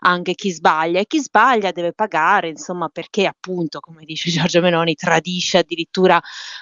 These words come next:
eh, la nazione. Questo in verità è una strategia, un cambio di narrazione in buona sostanza, che ha c-, dato che questo caso è stato il più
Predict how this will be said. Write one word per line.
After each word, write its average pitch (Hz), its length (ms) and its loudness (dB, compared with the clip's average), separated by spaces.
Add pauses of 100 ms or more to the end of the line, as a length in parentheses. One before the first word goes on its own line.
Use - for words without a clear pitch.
eh, 190 220 4
la 190 140 -2
nazione. 175 640 -2
Questo 339 260 -2
in 349 60 2
verità 190 460 4
è 175 140 0
una 165 180 -4
strategia, 175 600 0
un 160 140 -20
cambio 220 380 2
di 180 100 0
narrazione 185 760 2
in 170 80 -10
buona 170 200 -6
sostanza, 170 880 0 (380)
che 208 360 2
ha 185 160 -10
c-, - 200 -18
dato 240 340 0
che 240 160 -4
questo - 400 -2
caso 175 600 0
è 202 240 -8
stato - 440 -4
il 202 160 -8
più 226 180 -2